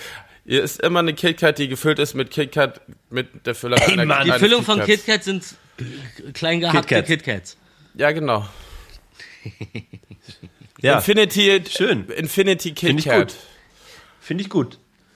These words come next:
Speaker 2: Dann wird ja alles, äh, verarbeitet.
Speaker 1: Ja,
Speaker 3: Mhm.
Speaker 1: genau. Das ist,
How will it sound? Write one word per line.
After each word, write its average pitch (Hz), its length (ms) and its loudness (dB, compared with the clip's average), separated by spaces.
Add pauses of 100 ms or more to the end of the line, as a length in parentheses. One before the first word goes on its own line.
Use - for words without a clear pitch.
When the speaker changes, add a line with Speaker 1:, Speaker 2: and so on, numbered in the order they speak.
(180)
Speaker 2:
Dann 120 140 0
wird - 120 4
ja 156 120 6
alles, 180 320 2
äh, 160 220 2
verarbeitet. 127 840 2 (320)
Speaker 1:
Ja, 135 140 2
Speaker 3:
Mhm. - 40 -2
Speaker 1:
genau. 160 500 2 (600)
Das - 160 -16
ist, - 180 -20